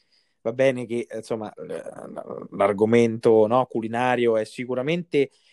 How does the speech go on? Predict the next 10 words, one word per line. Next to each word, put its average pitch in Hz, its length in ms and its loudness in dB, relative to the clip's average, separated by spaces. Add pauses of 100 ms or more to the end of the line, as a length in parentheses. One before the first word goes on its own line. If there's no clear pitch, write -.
(140)
eh, 123 220 -4
un 131 120 -8
aspetto 135 460 -4
preponderante 135 1120 -2
della 104 200 -8
dieta 113 280 -6
di 98 100 -12
un 101 100 -14
calciatore, 135 640 2
però 123 340 2